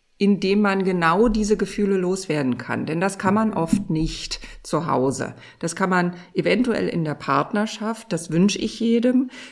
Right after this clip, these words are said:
dass die Paare gut miteinander kommunizieren können, also die Mann und Frau im Paar,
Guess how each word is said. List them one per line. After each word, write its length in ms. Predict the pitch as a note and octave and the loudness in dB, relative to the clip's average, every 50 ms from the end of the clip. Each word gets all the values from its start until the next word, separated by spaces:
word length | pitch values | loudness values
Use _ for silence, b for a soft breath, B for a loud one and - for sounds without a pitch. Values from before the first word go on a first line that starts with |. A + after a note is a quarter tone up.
| B B | B B
dass 360 | F3+ F3 E3+ F3 - - - - | 0 0 0 -2 -8 -14 -14 -14
die 220 | D#3+ D#3+ D#3+ D#3+ | -12 -8 -8 -8
Paare 760 | - - - - D3+ D3 D#3 F3+ G#3+ G#3+ A3+ A#3 A#3 A3+ A3+ A3+ | -8 -8 -6 0 2 4 4 4 4 2 2 4 4 2 2 0
gut 280 | - A3 B3 C4+ C4 C4 | 0 2 2 2 4 4
miteinander 580 | B3 B3 A3+ A3 G#3+ G3+ G3 F#3+ F#3+ F#3 F#3 | 2 4 4 4 4 4 4 2 2 0 -2
kommunizieren 920 | F3+ - - D#3+ D#3 E3 D#3+ D#3 D#3 - - - F#3 A3+ B3+ B3+ B3+ B3+ | -4 -4 -4 -4 -2 -2 -2 -4 -4 -6 -4 0 2 2 4 4 2 0
können, 220 | - A3 G#3+ G#3+ A3 | 0 -2 -2 -2 -4
also 160 | - - - | -6 -8 -8
die 240 | - - - - - - - - - - - - - - - - - | -10 -10 -12 -14 -14 -14 -16 -20 -20 -20 -14 -12 -12 -12 -12 -10 -4
Mann 220 | - D#3 D#3+ D#3+ - | 0 2 2 2 2
und 160 | - D3 C#3 | -2 -4 -4
Frau 360 | - - D3+ D#3 F3 G3 F#3 | -2 0 2 4 4 4 2
im 180 | - F3+ G3 G3 | 2 0 0 0
Paar, 360 | - G3+ G3+ G#3 A3+ A3 | 0 0 0 0 0 0